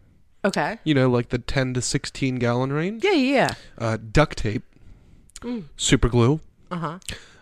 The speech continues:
Speaker 2: Um, a bag of baby carrots.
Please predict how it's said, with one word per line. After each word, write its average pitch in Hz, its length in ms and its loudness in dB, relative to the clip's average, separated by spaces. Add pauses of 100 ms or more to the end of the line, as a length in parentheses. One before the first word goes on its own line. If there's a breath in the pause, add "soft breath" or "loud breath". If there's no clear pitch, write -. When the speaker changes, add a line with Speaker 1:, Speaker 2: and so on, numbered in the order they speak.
Speaker 2:
Um, 117 380 0 (120)
a 131 360 4
bag 147 720 6
of 131 360 0 (340)
baby 147 280 6
carrots. 117 500 -4